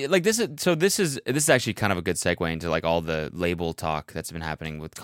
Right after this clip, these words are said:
Speaker 1: Kanye
Speaker 2: yeah, with
Speaker 1: releasing his
Speaker 2: Kanye.
Speaker 1: contract and Kenny Beats and everything. Like, it's wild to watch this from twenty twelve, which I guess isn't that long ago.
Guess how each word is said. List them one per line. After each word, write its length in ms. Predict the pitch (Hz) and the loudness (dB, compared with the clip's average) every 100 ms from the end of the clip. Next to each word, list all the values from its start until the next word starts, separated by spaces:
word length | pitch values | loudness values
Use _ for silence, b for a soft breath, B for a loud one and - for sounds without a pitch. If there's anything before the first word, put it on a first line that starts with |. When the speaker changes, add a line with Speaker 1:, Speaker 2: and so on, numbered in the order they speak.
| 90 | 4
Speaker 1:
Kanye 140 | 85 | 6
Speaker 2:
yeah, 140 | 82 78 | 6 4
with 100 | 80 | 2
Speaker 1:
releasing 220 | 87 78 | 2 2
his 100 | 78 | 2
Speaker 2:
Kanye. 80 | 78 | 2
Speaker 1:
contract 600 | 98 101 - 98 92 - | 0 0 2 2 2 -2
and 100 | 82 | -10
Kenny 220 | 87 87 | -6 -6
Beats 300 | 82 92 90 92 | -4 -4 -4 -2
and 60 | |
everything. 420 | 90 82 92 90 - B B B B | -2 -4 -6 -8 -10 B B B B
Like, 100 | 117 | 0
it's 140 | 135 120 | 0 2
wild 400 | 113 127 151 147 | 6 8 6 4
to 100 | 117 | 2
watch 380 | 95 104 - | 4 4 2
this 200 | - 92 | 0 0
from 140 | - 85 | 0 -8
twenty 380 | - 98 98 95 | -6 -4 -4 -4
twelve, 500 | - 95 85 73 95 | -4 0 2 0 -2
which 140 | 113 | -4
I 20 | |
guess 200 | 160 214 | -2 -2
isn't 340 | - 117 87 71 | 0 0 -2 -2
that 260 | 85 98 | 0 0
long 200 | 92 101 | 2 0
ago. 320 | 98 110 113 | 0 0 0